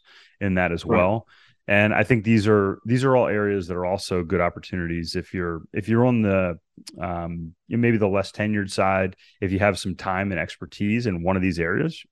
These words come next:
Speaker 1: short-term rentals, senior housing, um, operating experience on, you know, a car wash or,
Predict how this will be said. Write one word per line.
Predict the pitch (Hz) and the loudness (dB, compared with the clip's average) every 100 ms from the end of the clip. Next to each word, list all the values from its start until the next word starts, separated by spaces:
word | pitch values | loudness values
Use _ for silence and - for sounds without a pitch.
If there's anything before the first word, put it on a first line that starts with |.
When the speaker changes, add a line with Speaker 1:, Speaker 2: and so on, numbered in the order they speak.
| - | -14
Speaker 1:
short-term | - 95 - 85 92 | -8 -6 -6 -6 -2
rentals, | 113 110 104 - | 0 0 -2 -4
senior | 90 87 | -10 -8
housing, | 82 98 104 101 92 101 - _ _ _ 82 | -4 0 0 -2 -6 -8 -16 _ _ _ -8
um, | 80 - | -6 -4
operating | 95 92 95 | -4 -2 -2
experience | 92 - - 92 87 87 | -4 -8 -6 -4 -6 -6
on, | 80 80 78 _ _ _ - | -8 -10 -12 _ _ _ -10
you | |
know, | 80 | -8
a | 76 | -6
car | - 110 | 0 2
wash | 104 98 95 - - | 4 2 0 -4 -10
or, | 87 80 80 | -8 -8 -10